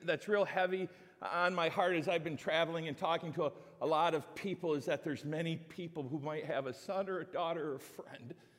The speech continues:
and for some reason they just think they're beyond the reach of God. And I want to tell you, what God wants to say to you today is that no one is beyond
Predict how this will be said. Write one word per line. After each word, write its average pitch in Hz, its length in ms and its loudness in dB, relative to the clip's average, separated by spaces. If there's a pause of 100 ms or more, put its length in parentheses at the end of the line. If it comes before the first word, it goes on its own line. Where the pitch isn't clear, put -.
(720)
and 143 100 -18
for 170 120 -12
some 196 280 -4
reason 185 460 -6
they 156 160 -12 (100)
just 175 300 -10
think 170 240 -6
they're 147 140 -4
beyond 147 400 -6
the - 40 -10
reach - 300 -10
of - 140 -10
God. - 340 -18 (920)
And 185 120 -4
I 208 120 2
want 196 240 2
to 175 80 2 (200)
tell 202 240 0
you, 160 140 0
what 147 240 -4
God 196 260 0
wants 180 340 0
to 175 120 -6
say 175 320 -4
to 170 180 -12
you 170 160 -6
today 185 340 -6
is 180 200 -4
that 131 240 -10
no 160 400 -4
one 185 460 -2 (100)
is 170 380 -4 (100)
beyond 131 640 -10